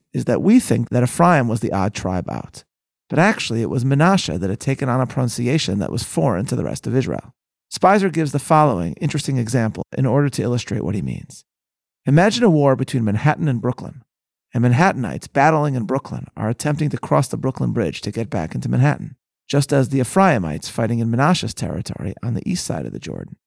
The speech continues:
were attempting to get back to the Holy Land on the west side of the river. Here are Spicer's words, quote, "May I be permitted a fictitious illustration, necessarily provincial,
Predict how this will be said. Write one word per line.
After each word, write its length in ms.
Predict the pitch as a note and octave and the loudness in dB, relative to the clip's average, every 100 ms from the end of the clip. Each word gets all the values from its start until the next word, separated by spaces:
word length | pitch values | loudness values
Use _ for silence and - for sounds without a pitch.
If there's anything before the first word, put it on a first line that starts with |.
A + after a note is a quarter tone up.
| _ - | _ -4
were 100 | B2+ | -4
attempting 400 | B2 C3+ B2+ C#3 | 0 0 0 -4
to 80 | B2 | -4
get 160 | A2 | -6
back 220 | A2+ A2 | -4 -6
to 80 | - | -6
the 80 | A#2+ | -4
Holy 240 | C3 D#3 | 0 0
Land 340 | G2 A#1+ G1+ - - | 0 -6 -10 -12 -6
on 140 | A2+ | -6
the 80 | D#2+ | -4
west 220 | E2+ G#2+ | -4 -6
side 260 | C2+ A1+ - | -8 -8 -10
of 100 | - | -10
the 80 | A#2 | -2
river. 320 | C3+ B2+ - _ _ _ _ _ _ _ | -2 -2 -6 _ _ _ _ _ _ _
Here 160 | - F3 | 2 2
are 80 | E3+ | 2
Spicer's 500 | - A#2 B2+ B2 A2 | 0 -2 -2 -4 -6
words, 400 | - - - - | -8 -10 -16 -6
quote, 420 | B2+ D2 - - _ _ _ _ _ _ - | -4 -4 -8 -20 _ _ _ _ _ _ 0
"May 160 | D3+ G#3+ | 4 6
I 80 | |
be 120 | G#3+ G#3+ | 4 0
permitted 420 | G3 E3 A#2 A#2 | 0 0 0 -2
a 80 | A#2+ | -2
fictitious 580 | - - - G3+ F#3 | -6 -6 -2 -2 0
illustration, 600 | E3 D3 - B2+ A2 - - _ _ _ _ - | -2 -2 -2 -2 -4 -6 -14 _ _ _ _ -4
necessarily 680 | B2+ A#2 A#2+ D#3 D#3+ F3 E3+ | 0 0 2 4 4 4 2
provincial, 640 | - B2+ C3+ - - | 0 0 0 -4 -10